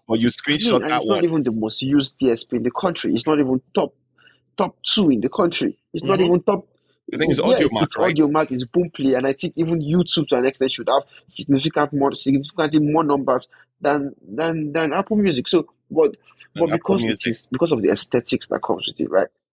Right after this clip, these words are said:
Speaker 2: Because it is cool, because it
Speaker 1: Mm.
Speaker 2: is urban, it is
Speaker 1: Mm,
Speaker 2: urban. So people,
Speaker 1: mm,
Speaker 2: and they just
Speaker 1: mm.
Speaker 2: like,
Speaker 1: It is
Speaker 2: yeah,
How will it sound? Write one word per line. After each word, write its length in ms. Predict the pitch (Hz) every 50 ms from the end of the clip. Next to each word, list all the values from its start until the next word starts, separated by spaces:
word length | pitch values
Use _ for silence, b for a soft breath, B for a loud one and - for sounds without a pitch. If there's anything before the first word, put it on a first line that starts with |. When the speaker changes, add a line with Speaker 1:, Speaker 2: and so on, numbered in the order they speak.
| _ _ -
Speaker 2:
Because 180 | 131 139 -
it 160 | 113 107 -
is 140 | 107 98 -
cool, 480 | - - - - 147 131 117 104 - B B B B B _
because 240 | - 120 226 - 160
it 80 | 123
Speaker 1:
Mm. 60 | - -
Speaker 2:
is 100 | 113 - - -
urban, 460 | 131 120 - 110 101 101 127 156 156 - _ _ _ _ -
it 80 | 123
is 100 | 123 110
Speaker 1:
Mm, 140 | 95 139 127
Speaker 2:
urban. 240 | 107 117 101 98 113
So 160 | - - 143
people, 200 | - - 110 113
Speaker 1:
mm, 240 | 110 - - 95 90 -
Speaker 2:
and 260 | - 135 139 139 139
they 100 | - 147
just 200 | 131 107 110 104
Speaker 1:
mm. 40 | 101
Speaker 2:
like, 160 | 139 135 - - _ _ _ _ _ _ _ _ _ _ -
Speaker 1:
It 100 | - 190
is 140 | 233 226 202
Speaker 2:
yeah, 60 | 160